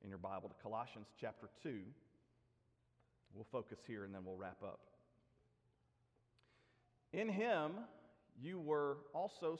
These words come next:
circumcised, in the putting off of the sinful nature, not with a circumcision done by the hands of men, but with a circumcision done by Christ, having been buried with him in baptism and raised with him through your faith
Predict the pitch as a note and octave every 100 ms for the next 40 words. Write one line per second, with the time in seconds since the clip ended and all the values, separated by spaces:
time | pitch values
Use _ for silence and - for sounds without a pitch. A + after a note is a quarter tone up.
0 | - - - - G2+ D2 - - - _
1 | _ _ _ _ - B2+ B2 G3+ G3+ E3
2 | E3 D3 C#3 - D#3+ - C3+ A2+ A#2 C#3
3 | C3+ F#3 G3+ G3 F3+ G3+ G3 E3 F3+ E3+
4 | E3+ E3 D#3+ - - - B2+ F#3 G3 F3+
5 | F3 E3+ E3+ F3 F3+ D3+ D3 D3 D#3 D#3+
6 | D#3 D#3 E3+ E3 A3+ A3 F#3+ F#3+ E3 E3
7 | D#3 D#3+ D#3 D3+ - - - - - F#3+
8 | C#3 F#2+ - A2+ A#2+ A#2 A#2 A2 B2+ A#2+
9 | A#2 B2 A2+ G2+ A2+ A#2 A#2 B2 A2+ G#2
10 | A2+ A3 A#3 F3 A#2+ B2 A#2 A2 A2+ D3
11 | - - - - _ _ _ - F3+ A3
12 | - C#3 B2 A#2+ G#2